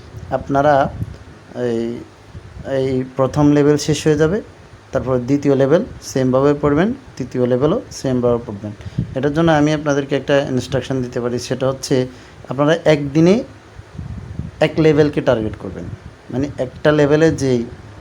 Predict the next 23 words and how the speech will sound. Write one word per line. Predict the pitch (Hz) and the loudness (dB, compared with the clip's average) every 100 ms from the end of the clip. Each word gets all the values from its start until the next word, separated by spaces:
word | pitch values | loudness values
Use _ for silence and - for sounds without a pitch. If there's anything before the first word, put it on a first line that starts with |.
| - - - - - - - - | -12 -10 -10 -16 -18 -18 -16 -8
দশটা | 110 131 131 - 139 | -2 0 0 0 0
পার্ট | 139 135 123 | 4 2 2
বা | 131 | 0
বারোটা | 123 127 123 127 | 4 2 2 0
পার্ট | 127 123 | 0 0
থাকে, | - 127 123 123 - - - - - | -2 -2 -2 -6 -8 -18 -20 -20 -6
সেই | 139 131 | -2 0
পার্টগুলোকে | 135 131 131 139 139 139 156 - - - - - | 2 2 2 2 2 0 -4 -6 -12 -14 -10 -4
একদিনে | 143 131 131 151 160 196 196 | -2 -2 0 2 2 0 -4
শেষ | - 135 - | -8 -8 -4
করে | 139 123 | -2 2
দেওয়ার | 123 | 0
চেষ্টা | 117 123 - | 0 -6 -8
করবেন। | 101 107 104 110 | -8 -6 -6 -4
তাহলে | 120 143 165 | 0 2 0
তিন | 170 165 | 2 2
দিনে | 151 147 196 - - - - | 4 2 0 -4 -16 -20 -6
আপনার | 131 131 151 156 | -4 0 -2 -2
তিনটা | 147 127 | -4 -2
লেভেল | 131 123 123 | 0 0 -2
শেষ | 120 113 - | -4 -6 -4
হয়ে | 117 | -4
যাবে। | 107 101 | -4 -6